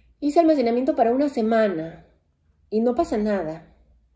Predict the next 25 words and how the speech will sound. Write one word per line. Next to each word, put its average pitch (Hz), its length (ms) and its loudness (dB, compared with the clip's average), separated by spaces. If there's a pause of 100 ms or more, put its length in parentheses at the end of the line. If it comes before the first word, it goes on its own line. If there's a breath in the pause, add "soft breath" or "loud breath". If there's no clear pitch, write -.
(120)
Ya 269 140 -2
se 320 80 2
me 330 60 2
están 269 220 -2
acabando 233 300 2
las 214 140 -2
cosas". 156 580 -6 (4000)
Cuando 202 300 4
yo 226 200 4
hablo 311 180 8
de 285 100 6
almacenamiento, 185 720 -2
hablo 220 400 6
de 165 100 0
hacer 185 220 -2
un 214 120 0
almacenamiento 180 760 -2
para 160 240 0
cinco, 202 800 -2
cuatro, 208 640 2
por 185 100 0
lo 190 100 -2
menos 262 300 -2
tres 254 240 0
meses. 214 800 -2